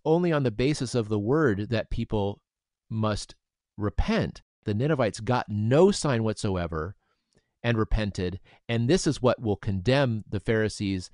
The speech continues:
and the scribes and the crowds, because they needed nothing. All they needed to do was hear. And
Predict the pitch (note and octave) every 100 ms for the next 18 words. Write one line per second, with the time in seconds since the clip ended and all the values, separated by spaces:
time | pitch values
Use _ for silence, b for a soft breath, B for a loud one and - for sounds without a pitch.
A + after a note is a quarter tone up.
0 | _ - G2 F#2 - A#2 A2 G2 F#2+ -
1 | _ _ F#2+ E2+ D#2+ F2 - D3 D#3+ D#2+
2 | C2 - - B B B - A2 - A2+
3 | G#2+ G2+ - _ A#2 A#2+ C3+ C#3+ C#3 F3+
4 | G#2 G#2 A#2 B2 B2+ A#2+ G#2 B2+ C#3+ G#2+
5 | - G#3+ A#3 D#2+ E2 - b b b C#3+
6 | C#3